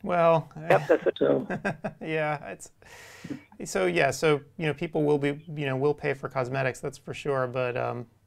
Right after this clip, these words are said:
Speaker 1: yeah, I don't know. It's, it's an interesting procedure. I, I just, more O Ds I know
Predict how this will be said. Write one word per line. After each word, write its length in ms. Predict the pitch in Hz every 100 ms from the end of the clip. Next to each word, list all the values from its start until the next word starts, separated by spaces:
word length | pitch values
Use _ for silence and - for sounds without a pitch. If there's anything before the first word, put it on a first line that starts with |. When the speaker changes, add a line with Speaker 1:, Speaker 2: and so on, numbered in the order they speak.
| _ -
Speaker 1:
yeah, 240 | 160 165 - _
I 60 | 170
don't 100 | 165
know. 80 | 143
It's, 180 | 139 196
it's 180 | 175 202
an 80 |
interesting 320 | 226 220 156 156
procedure. 380 | - 180 151
I, 260 | 131 143 170
I 60 | 147
just, 260 | 151 -
more 320 | 165 165 170
O 80 | 151
Ds 240 | 139 156 139
I 120 | 135
know 360 | 131 131 131